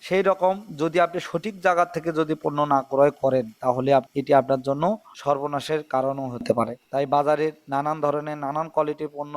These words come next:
রয়েছে। আপনি এটি যে প্রতিষ্ঠান থেকে সংগ্রহ করুন না কেন, অবশ্যই তাদের পণ্যর মান, কোয়ালিটি যাচাই বাছাই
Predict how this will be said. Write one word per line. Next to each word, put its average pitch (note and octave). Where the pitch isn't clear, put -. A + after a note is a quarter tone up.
রয়েছে। D3+
আপনি D#3+
এটি E3+
যে D#3
প্রতিষ্ঠান F3
থেকে F3+
সংগ্রহ E3
করুন D#3+
না D3+
কেন, D3
অবশ্যই D3+
তাদের D3
পণ্যর D#3
মান, D3
কোয়ালিটি C#3+
যাচাই B2+
বাছাই B2+